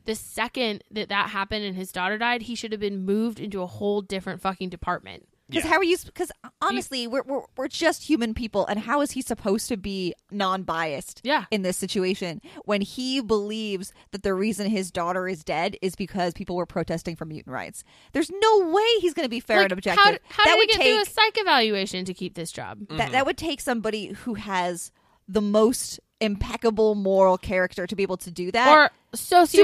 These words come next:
Speaker 2: Superhuman.
Speaker 1: level ability to lie.
Speaker 2: Yes.
Speaker 1: No, that guy needs to not be on this fucking team.
Speaker 3: Well, I mean, this is already Sentinel services that are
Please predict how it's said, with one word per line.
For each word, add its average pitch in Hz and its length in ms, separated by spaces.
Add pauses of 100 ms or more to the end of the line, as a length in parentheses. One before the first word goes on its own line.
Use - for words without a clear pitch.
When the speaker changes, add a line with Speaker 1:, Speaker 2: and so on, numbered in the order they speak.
(440)
Speaker 2:
Superhuman. - 0 (120)
Speaker 1:
level 214 560
ability 208 600
to - 240
lie. 170 400 (140)
Speaker 2:
Yes. - 280 (1400)
Speaker 1:
No, 190 260
that 220 180
guy 233 140
needs 220 240
to 185 60
not 180 220
be 170 120
on 160 180
this 147 260
fucking 143 460 (160)
team. 180 340 (280)
Speaker 3:
Well, 294 120
I 262 40
mean, 202 140
this 196 120
is 170 140
already 110 420
Sentinel 101 320
services 85 500
that 90 140
are 85 180